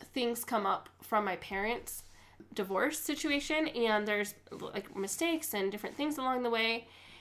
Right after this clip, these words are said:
And those things that happened, were, are my parents perfect? No. Have they made mistakes? Yes. But those mistakes have helped me grow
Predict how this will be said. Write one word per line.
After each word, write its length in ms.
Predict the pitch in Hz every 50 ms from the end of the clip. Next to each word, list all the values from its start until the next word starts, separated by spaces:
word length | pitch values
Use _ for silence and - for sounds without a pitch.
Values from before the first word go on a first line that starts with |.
| - - - -
And 560 | 247 254 247 247 240 240 233 233 233 - - - - - -
those 640 | - 220 220 262 277 285 302 330 349 349 320 - - - -
things 800 | - 262 262 254 247 247 254 277 302 320 330 320 - - - - - -
that 200 | 233 254 - -
happened, 680 | 240 220 202 185 - 233 240 247 262 277 285 - - - - - - - - - - -
were, 280 | 233 226 240 247 - 247
are 60 | 240
my 100 | 247 247
parents 300 | 240 269 277 285 285 -
perfect? 380 | - - 254 247 262 254 254 -
No. 300 | 220 190 - - - - - - - - - - - - - - - - - - -
Have 200 | 247 - 233 226
they 80 | 240 240
made 160 | 240 240 240
mistakes? 360 | 240 233 - 240 220 226 -
Yes. 260 | 233 208 - 233 -
But 180 | - 220 208 -
those 220 | 254 262 285 302
mistakes 760 | 320 320 294 294 - - 233 214 214 240 247 - - - - -
have 460 | - - - 254 254 240 233 226 220 233
helped 440 | 226 - - - 226 226 - - 240
me 220 | 254 262 254 233
grow 540 | 233 - 202 208 202 208 208 220 233 240